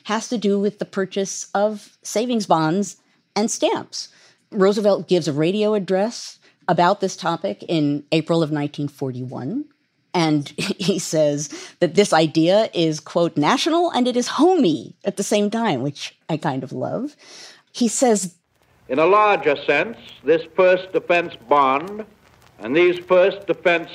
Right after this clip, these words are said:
Speaker 2: stamps sold to the president constitute tangible evidence of a partnership, a partnership between all of the people and their government, entered into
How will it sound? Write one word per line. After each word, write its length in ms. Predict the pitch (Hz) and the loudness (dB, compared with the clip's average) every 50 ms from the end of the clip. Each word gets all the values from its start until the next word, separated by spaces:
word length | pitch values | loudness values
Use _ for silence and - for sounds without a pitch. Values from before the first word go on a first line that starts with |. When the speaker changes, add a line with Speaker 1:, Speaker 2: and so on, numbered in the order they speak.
| - | -18
Speaker 2:
stamps 480 | - - 190 165 143 127 139 180 - - - - | -4 -2 0 0 2 0 -2 -4 -8 -16 -8 0
sold 320 | - 165 160 156 151 143 - | 4 4 6 6 4 4 2
to 80 | 135 | -4
the 80 | 127 123 | -10 -8
president 580 | - - 156 143 127 117 117 117 - 202 220 - - _ _ _ _ _ _ _ _ _ - _ _ _ _ | 0 2 4 4 4 0 -2 -6 -10 -14 -14 -14 -18 _ _ _ _ _ _ _ _ _ -20 _ _ _ _
constitute 800 | - 202 214 233 - - - 214 - - 202 214 214 208 - - | 2 2 2 2 0 -4 -6 -8 2 4 4 4 4 2 -4 -4
tangible 640 | - 214 196 196 202 196 190 196 196 208 220 220 214 - 190 | 0 2 2 2 0 0 0 0 0 2 0 0 0 0 0
evidence 560 | 175 160 160 147 156 165 196 220 208 - 175 | 2 2 2 0 -2 -4 -10 -12 -10 -10 -6
of 140 | 185 170 185 | -4 -2 -2
a 80 | 190 | -2
partnership, 1080 | - - - - 214 208 180 165 - - 110 92 - - - 101 78 - - _ _ - _ _ _ _ _ _ _ _ _ _ _ _ _ _ _ _ _ - | -4 -6 0 2 4 4 4 2 0 -4 -4 -4 -4 -4 -4 -4 -4 -4 -6 _ _ -20 _ _ _ _ _ _ _ _ _ _ _ _ _ _ _ _ _ -10
a 80 | - | -10
partnership 800 | - - - 247 254 247 247 233 220 208 - - 208 226 226 - | -10 0 2 2 2 2 0 0 -2 -2 0 2 2 2 2 0
between 320 | - 190 - 185 180 170 175 - - 202 | -4 -6 0 0 0 0 0 -2 2 4
all 420 | 202 202 208 214 226 233 240 240 | 6 6 6 6 6 4 4 2
of 120 | 233 226 | 2 0
the 60 | 214 - | -4 -8
people 600 | - - 190 180 - - 160 196 220 240 233 - - _ - 131 | -2 0 2 2 2 2 0 0 0 -2 -4 -6 -12 _ -6 -2
and 220 | 139 139 139 131 135 | -2 -2 -2 0 0
their 280 | 160 180 202 214 220 | 2 2 2 2 0
government, 600 | 208 190 180 214 202 170 127 107 90 78 69 - _ _ - _ _ _ _ _ _ _ _ _ _ _ _ _ _ - | -2 0 2 2 2 2 2 -2 -6 -8 -16 -20 _ _ -20 _ _ _ _ _ _ _ _ _ _ _ _ _ _ -2
entered 340 | 151 202 240 254 262 262 233 | 0 0 2 4 4 4 4
into 580 | 208 190 180 160 170 180 202 226 262 262 226 | 4 2 2 2 2 4 4 2 2 -2 -8